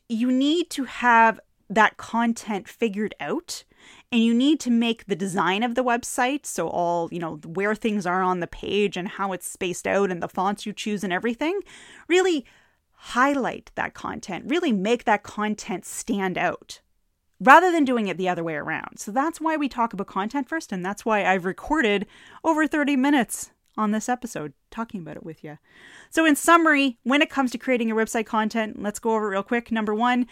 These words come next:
create content for your key audience, not just for Google <laughs> Robots. And make sure you know who that key audience is. Who are your ideal clients? Who are you trying to attract?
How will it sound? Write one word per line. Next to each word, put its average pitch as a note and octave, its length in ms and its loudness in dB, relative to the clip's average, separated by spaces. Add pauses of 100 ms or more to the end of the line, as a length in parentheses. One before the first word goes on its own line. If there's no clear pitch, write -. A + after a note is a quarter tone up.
(220)
create D4 320 0
content C4 680 0 (160)
for B3+ 460 -2
your G#3+ 280 -2
key A3+ 300 -4
audience, - 680 -4 (1000)
not G#3 520 0 (220)
just - 280 -2
for G#3+ 80 -8
Google F3 280 -6
<laughs> - 0 -
Robots. - 640 -8 (380)
And A3+ 120 6
make C#4 160 6
sure - 160 0
you B3+ 200 4
know B3 180 6
who D#4+ 240 2
that B3+ 180 4
key A#3 220 -2
audience F3+ 400 0
is. - 260 -10
Who C#4+ 160 0
are D#4 40 0
your C4+ 180 0
ideal G3 320 0
clients? - 440 -10
Who A#3 100 -4
are - 20 -2
you A#3+ 80 -2
trying G3 240 -4
to E3+ 80 -4
attract? - 540 -6